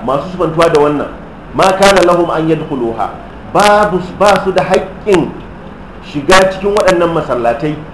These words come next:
"illa khaifin," face suna cikin halin tsoro. Wannan ayar, a, Allah ya tabbatar da hukunci ne qadari shar'i.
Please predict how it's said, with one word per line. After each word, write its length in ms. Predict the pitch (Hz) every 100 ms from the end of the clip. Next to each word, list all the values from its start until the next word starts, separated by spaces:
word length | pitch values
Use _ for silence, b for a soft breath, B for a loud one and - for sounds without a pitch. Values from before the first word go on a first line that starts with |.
| -
"illa 300 | 151 160 156 160
khaifin," 480 | 156 135 151 147 143
face 220 | 120 135
suna 220 | 147 127
cikin 160 | - 120
halin 240 | 127 127
tsoro. 240 | 127 104 - - - - - - - - 143
Wannan 300 | 196 214 - 226
ayar, 180 | 233 202 - - - - - - - - - -
a, 80 | 135 135 131 127 117 - - -
Allah 200 | 190 196 180 180
ya 60 | 185
tabbatar 500 | 185 190 196 208 202 175
da 240 | 135 -
hukunci 540 | 180 196 202 - 165 165
ne 160 | 202 196 - - - - - - 190
qadari 640 | 196 202 190 202 202 202 - - -
shar'i. 560 | 214 208 180 277 98